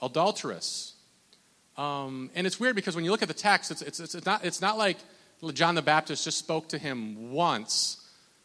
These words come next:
but you look at the text, and he's actually speaking to him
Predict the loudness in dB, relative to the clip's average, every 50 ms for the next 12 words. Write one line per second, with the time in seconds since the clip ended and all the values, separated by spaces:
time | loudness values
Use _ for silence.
0 | _ _ _ -20 -20 -20 -8 _ 0 2 2 2 0 0 0 0 0 0 -2 -2
1 | -2 2 2 4 4 4 2 -2 -8 -8 -8 -12 -10 -8 -6 -4 -4 -4 -4 -6
2 | -4 0 0 0 0 0 -2 -4 -2 -2 -2 -2 -2 -4 -6 -6 -4 -6 -6 -6
3 | -6 -8 -8 -6 -4 -4 -4 -4 -6 -8 -12